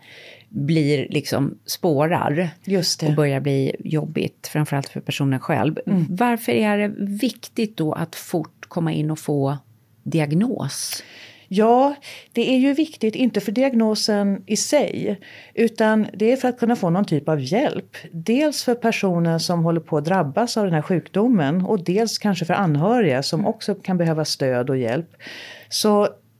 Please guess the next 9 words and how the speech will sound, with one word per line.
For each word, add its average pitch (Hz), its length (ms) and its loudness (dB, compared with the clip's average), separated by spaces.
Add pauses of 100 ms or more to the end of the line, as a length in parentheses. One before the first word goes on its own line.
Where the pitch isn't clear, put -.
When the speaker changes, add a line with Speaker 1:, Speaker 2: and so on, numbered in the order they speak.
(280)
Speaker 2:
när 202 160 4
det 196 80 2
gäller 247 580 4 (500)
demenssjukdomar, 156 960 0
det 190 100 -2
finns 240 440 0
en 208 220 2
del 170 340 2
läkemedel 135 880 0